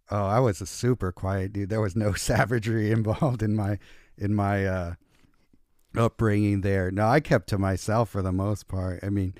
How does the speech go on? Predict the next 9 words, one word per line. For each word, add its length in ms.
uh, 360
I 100
would 160
draw 320
a 20
lot, 340
like, 200
in 200
class, 600